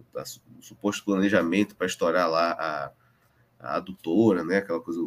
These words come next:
que, que, que gerou um processo contra ele, et cetera. Então, tem uma figura, tem uma, um elemento na trajetória de Bolsonaro que é desse agitador, né? É uma espécie do, do, da-,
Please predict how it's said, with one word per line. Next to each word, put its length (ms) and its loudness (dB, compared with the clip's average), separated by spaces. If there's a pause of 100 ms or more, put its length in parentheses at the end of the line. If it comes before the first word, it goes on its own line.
(300)
que, 140 -10
que, 220 -18
que 180 -8
gerou 200 2
um 60 -6
processo 480 0
contra 260 -6
ele, 340 0
et 80 -6
cetera. 360 -2 (380)
Então, 240 0
tem 160 6
uma 120 10
figura, 560 10 (1200)
tem 100 8
uma, 340 12
um 80 8
elemento 440 8
na 260 6 (800)
trajetória 400 0
de 60 -4
Bolsonaro 480 2
que 80 0
é 40 6
desse 220 2
agitador, 560 4
né? 300 0
É 20 -16
uma 80 -6
espécie 340 0
do, 360 2 (360)
do, 600 -2 (1700)
da-, 140 -8